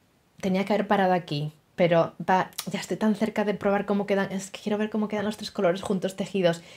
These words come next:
Ay, mira, si ya empieza el piquito, va, voy a hacer el segundo, ay, mira, ya llega el tercero, uy, empieza ya el piquito naranja,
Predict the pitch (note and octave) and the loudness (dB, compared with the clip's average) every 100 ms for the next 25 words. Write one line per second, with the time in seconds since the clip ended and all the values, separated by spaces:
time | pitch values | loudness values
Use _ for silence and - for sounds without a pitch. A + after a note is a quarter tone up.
0 | - - B3+ C#4 C#4+ B3 A#3 B3 C4+ C4+ | -8 -2 0 0 0 -2 0 -2 0 -2
1 | C4+ A#3 A#3+ C4+ A#3 - - - G3+ F#3+ | 0 -2 -2 2 2 2 -6 -6 0 2
2 | A3 A3+ - - - A#3 A3+ G#3+ A3+ A3 | 2 -2 -10 -16 -2 0 0 2 4 4
3 | G#3+ - D4 D4+ D#4+ D#4 D#4 D4+ D4 C#4+ | 2 -2 -4 -2 -2 0 -2 -2 -2 -2
4 | C#4+ C#4+ C#4+ C#4 - D#4 C4 A#3 - _ | -4 -4 -2 -4 0 2 2 0 -10 _
5 | F4+ F4+ E4 E4 E4 D#4+ D#4+ D#4+ D#4+ D4+ | -2 0 0 -2 -2 -4 -4 -4 -4 -6
6 | - D4+ D4 D4+ D4+ D#4 | -4 -2 0 -2 -4 -8